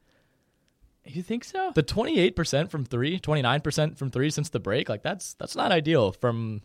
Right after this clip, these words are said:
Speaker 2: a guy who's, like, supposed to be, you know, a Klay Thompson type of shooter.
Speaker 1: But being nineteen years old, having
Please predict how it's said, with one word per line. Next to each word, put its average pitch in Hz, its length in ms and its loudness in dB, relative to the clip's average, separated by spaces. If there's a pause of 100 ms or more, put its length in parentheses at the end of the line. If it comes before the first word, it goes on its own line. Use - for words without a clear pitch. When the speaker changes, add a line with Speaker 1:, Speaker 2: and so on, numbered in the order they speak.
Speaker 2:
a 117 80 -4
guy 113 320 2
who's, 110 300 2
like, 107 180 0
supposed - 360 -4
to 113 60 -12
be, 104 360 -4 (340)
you 110 140 -4
know, 87 180 -6 (160)
a - 60 -10
Klay - 260 -4
Thompson 110 380 -4
type 101 160 -4
of 98 80 -8
shooter. 120 340 -6 (520)
Speaker 1:
But 131 240 -6 (180)
being 143 280 -4
nineteen 123 420 -4
years 123 320 -2
old, 110 380 -6
having 110 600 -8